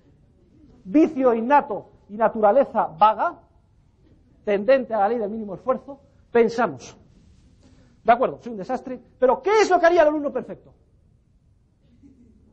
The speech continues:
Y escribimos, el alumno perfecto se levantaría a las ocho de la mañana, cogería, ordenaría sus papeles, leería todo, subrayaría a cuatro colores, numeraría lo que ha subrayado,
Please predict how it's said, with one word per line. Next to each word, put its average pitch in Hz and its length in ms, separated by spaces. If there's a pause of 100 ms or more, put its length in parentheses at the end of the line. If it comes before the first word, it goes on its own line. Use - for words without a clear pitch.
(720)
Y 202 100
escribimos, 185 460
el - 40
alumno 254 160
perfecto 240 340
se 170 80
levantaría 170 300
a - 40
las 190 80
ocho 220 160
de 202 40
la 190 80
mañana, 165 300
cogería, 165 400
ordenaría 147 360
sus 185 140
papeles, 156 480 (240)
leería 160 480 (220)
todo, 202 240
subrayaría 170 580
a 185 60
cuatro 196 260
colores, 170 480 (240)
numeraría 180 480
lo 214 100
que 208 100
ha - 20
subrayado, 175 560